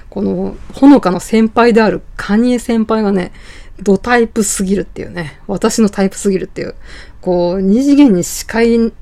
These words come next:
ないやつっていうね。あ、こう、普段はね、こう、ひょうひょうとしてどこかつかみどころのないね、ヒルアンドンタイプなんですけど、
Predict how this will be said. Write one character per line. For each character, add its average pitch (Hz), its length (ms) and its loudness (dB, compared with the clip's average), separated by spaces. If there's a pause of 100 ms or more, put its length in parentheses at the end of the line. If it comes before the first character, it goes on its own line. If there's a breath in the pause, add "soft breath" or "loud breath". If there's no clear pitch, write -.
な 247 260 -2
い 240 120 0
や 226 100 -4
つ - 240 -8
っ - 20 -20
て - 200 -8
い - 40 -6
う - 20 -6
ね。 180 220 -6 (520 loud breath)
あ、 180 180 -4
こ 190 120 -2
う、 - 20 -2
普 277 180 -2
段 247 240 4
は 156 100 -4
ね、 185 400 0 (260 soft breath)
こ 190 100 -6
う、 - 60 -12
ひ - 80 0
ょ 220 140 8
う 214 40 4
ひ 208 80 0
ょ 233 100 4
う 220 60 0
と 220 120 0
し - 120 -8
て 196 260 4
ど 190 120 0
こ 196 100 -2
か 156 140 -6
つ - 140 -12
か 202 100 0
み 202 120 6
ど 202 160 2
こ 214 100 0
ろ 208 100 2
の 196 80 4
な 190 180 4
い 170 60 -2
ね、 175 260 -4 (360 loud breath)
ヒ 220 200 0
ル 220 160 2
ア 220 120 2
ン 214 100 4
ド 208 160 2
ン 208 80 0
タ 220 160 -2
イ 214 80 0
プ 190 100 -2
な 180 100 0
ん 185 40 0
で 190 80 0
す - 80 -14
け 214 80 -6
ど、 226 280 4